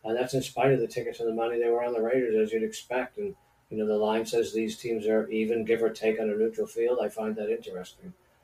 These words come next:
Um, there's a part of me that wants the Eagles here. I mean, I go back to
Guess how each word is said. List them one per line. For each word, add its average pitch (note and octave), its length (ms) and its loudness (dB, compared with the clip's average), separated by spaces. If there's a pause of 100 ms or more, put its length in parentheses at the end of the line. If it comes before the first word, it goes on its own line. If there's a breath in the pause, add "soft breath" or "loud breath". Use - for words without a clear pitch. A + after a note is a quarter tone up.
(180)
Um, F2+ 380 -10
there's A#2+ 220 4
a A#2 60 0
part B2+ 280 4
of B2 80 2
me A#2 160 2
that G#2+ 160 0
wants A2+ 280 2
the A2 80 -2
Eagles A#2+ 380 0
here. G#2 240 0
I G2 60 -2
mean, G2+ 100 -2
I G#2 80 -2
go G#2+ 120 -2
back A2 260 0
to A2 200 -4